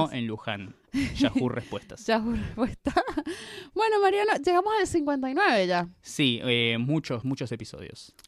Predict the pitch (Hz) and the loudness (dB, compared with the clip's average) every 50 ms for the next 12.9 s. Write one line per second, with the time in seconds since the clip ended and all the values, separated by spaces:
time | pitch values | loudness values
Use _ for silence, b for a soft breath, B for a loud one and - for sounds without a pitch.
0 | _ _ - 254 - - 294 285 240 240 233 220 - 247 226 220 208 214 127 127 | _ _ -10 -8 -2 0 0 0 2 2 2 2 4 2 2 2 2 0 0 0
1 | 123 120 117 - 123 113 - 123 113 107 101 101 92 90 98 104 110 107 110 107 | 0 -2 -2 -2 -4 -4 -2 -2 -2 -2 -2 -4 -8 -10 -12 -12 -10 -12 -12 -10
2 | 113 110 113 107 - 117 113 110 110 104 95 98 - 240 240 247 240 285 311 294 | -10 -12 -12 -10 -10 -10 -8 -8 -8 -8 -8 -4 0 0 0 0 0 0 2 4
3 | 311 294 320 320 339 302 302 330 330 330 359 381 392 - - - 226 214 208 208 | 6 8 8 8 6 6 6 4 4 4 4 2 0 -2 -2 -2 0 0 0 -4
4 | - - - 196 185 190 185 - _ _ _ - - 196 190 202 208 208 208 - | -6 -6 -4 -2 -2 -4 -4 -8 _ _ _ -6 -4 -4 -4 -4 -6 -8 -8 -4
5 | 190 185 180 185 190 185 185 185 185 180 175 175 175 170 165 160 - - - 196 | -4 -2 -2 -2 -2 -4 -2 -2 -2 -2 -4 -4 -4 -6 -6 -6 -8 -8 -10 -8
6 | 190 185 180 180 185 185 175 175 175 - 185 175 - 175 160 165 175 175 160 143 | -6 -6 -6 -4 -4 -4 -2 -4 -4 -4 -6 -6 -4 -4 -2 -2 -2 -2 -4 -6
7 | 147 165 190 214 262 240 208 202 208 226 - - 190 - - 233 214 202 196 185 | -6 -6 -4 -2 0 2 2 2 0 -2 -4 -6 -8 -4 2 2 2 2 0 -2
8 | - 165 180 - - - - - 113 107 98 - - - - - - - - - | -4 -6 -6 -6 -8 -8 -4 -2 -2 -2 -4 -8 -16 -20 -18 -18 -18 -6 0 2
9 | 349 370 381 - 392 381 339 415 392 392 403 427 415 440 427 339 - - 403 403 | 2 4 4 2 2 0 0 0 0 0 2 2 0 0 -2 -2 -2 0 0 0
10 | 349 359 311 269 262 254 247 247 277 302 311 311 294 - 240 - - 285 269 - | 0 0 0 2 2 2 2 2 2 2 2 0 -2 -4 -6 -6 -4 -4 -4 -2
11 | - 226 220 220 226 214 - 233 - 285 302 330 285 262 233 220 196 196 226 233 | -2 -2 -2 -2 -2 -4 -6 -4 0 2 2 2 2 2 0 0 0 0 -2 -2
12 | 254 262 226 208 196 196 202 214 214 190 165 143 165 175 - - - | -4 -2 0 0 2 2 0 0 2 0 0 0 -2 -8 -12 -16 -20